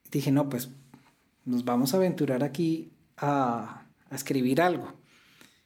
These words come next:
Y entonces hay, hay varias características. Por ejemplo, la obra en su totalidad está dedicada a mi esposa. Los tres movimientos.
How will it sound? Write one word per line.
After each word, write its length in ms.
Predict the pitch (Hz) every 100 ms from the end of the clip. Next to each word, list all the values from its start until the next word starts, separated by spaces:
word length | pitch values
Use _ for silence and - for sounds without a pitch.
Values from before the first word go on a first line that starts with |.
| _
Y 80 | 156
entonces 380 | 147 147 190 196
hay, 160 | 156 -
hay 120 | 156
varias 240 | 165 190 196
características. 840 | 202 185 151 143 139 123 120 -
Por 160 | 131
ejemplo, 400 | 123 165 131 - - - _ - _ _ _ _ _
la 260 | 143 143 151
obra 220 | 160 202
en 100 | 196
su 320 | - - 190
totalidad 680 | 165 143 131 120 120 202 - - _ _ _ _ _ _ _ _ -
está 260 | 143 151
dedicada 460 | 139 156 160 147 139
a 40 |
mi 100 | 151
esposa. 480 | 139 - 110 - - _ _ _ _ _ _ _ _ _ _ _ _
Los 160 | 123
tres 200 | - 135
movimientos. 720 | 143 139 123 110 101 - -